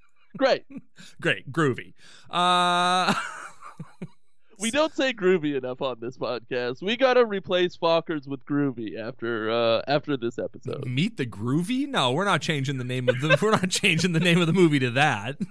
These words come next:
Speaker 2: <laughs>
Speaker 1: I just meant in the amount of times we say a thing.
Speaker 2: Oh, I mean, I do like the idea of changing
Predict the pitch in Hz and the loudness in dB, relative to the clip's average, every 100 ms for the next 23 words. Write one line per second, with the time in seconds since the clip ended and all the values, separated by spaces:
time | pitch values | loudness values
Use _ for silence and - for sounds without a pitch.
0 | - - - 226 - - - - 262 - | -12 -20 -18 -18 -18 -20 -20 -4 0 0
1 | - - - 226 254 247 226 208 185 156 | -2 -8 -8 2 2 2 -4 -12 -14 -18
2 | 151 196 180 160 180 185 170 165 139 - | -8 -4 -2 2 2 0 -2 -6 -6 -12
3 | 113 151 139 139 127 131 139 - 131 120 | -2 0 0 -4 -8 -6 -6 -2 -2 -2
4 | - 110 73 - - - - 180 180 175 | -4 -8 -8 -14 -20 -8 0 4 6 6
5 | 170 160 147 135 120 160 190 202 190 165 | 4 4 2 0 0 0 0 2 2 2
6 | 214 202 185 165 175 160 - 165 160 156 | 0 0 0 0 0 -2 -2 -2 -2 -4